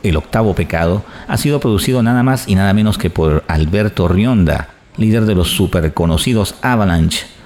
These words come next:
personaje que ya tiene bastante tiempo haciéndose un nombre en todo lo que a producción musical se refiere. Genial. Estamos ante un disco de heavy metal en español cuyo concepto gira en torno a la pregunta sobre qué hay después de la muerte,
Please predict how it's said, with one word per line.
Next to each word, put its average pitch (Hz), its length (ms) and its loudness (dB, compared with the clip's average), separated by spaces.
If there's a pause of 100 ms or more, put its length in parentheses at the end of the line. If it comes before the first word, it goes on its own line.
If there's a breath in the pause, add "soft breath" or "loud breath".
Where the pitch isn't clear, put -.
(420 loud breath)
personaje 107 460 0
que 101 100 0
ya 95 200 0
tiene 104 280 0
bastante 107 520 0
tiempo 147 300 -2
haciéndose 101 380 0
un 98 100 4
nombre 101 320 2
en 85 120 2
todo 98 180 2
lo 95 140 2
que - 100 -2
a 82 80 -2
producción 82 400 0
musical 92 400 0
se 85 140 -4
refiere. 85 420 -2 (540 loud breath)
Genial. 85 400 0 (500 loud breath)
Estamos 127 480 0
ante 85 240 0
un 98 80 4
disco 101 320 0
de 80 60 2
heavy 95 180 2
metal 98 300 0
en 87 80 2
español 92 580 0
cuyo 82 240 0
concepto 95 560 -2
gira 101 160 2
en 101 140 2
torno 101 280 0
a 98 40 2
la 87 140 0
pregunta 98 460 2
sobre 78 380 0 (220)
qué 120 240 0
hay 120 160 2
después 101 420 0
de 104 80 0
la 90 100 2
muerte, 90 520 0